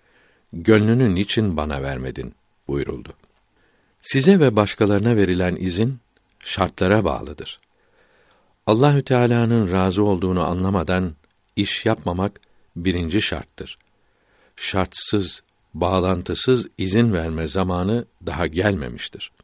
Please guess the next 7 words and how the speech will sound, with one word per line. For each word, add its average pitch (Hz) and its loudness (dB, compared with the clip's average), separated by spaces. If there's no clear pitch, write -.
O 170 4
zaman 107 4
gelinceye 95 2
kadar 95 0
şartları 107 2
yerine 87 0
getirmeyi 104 0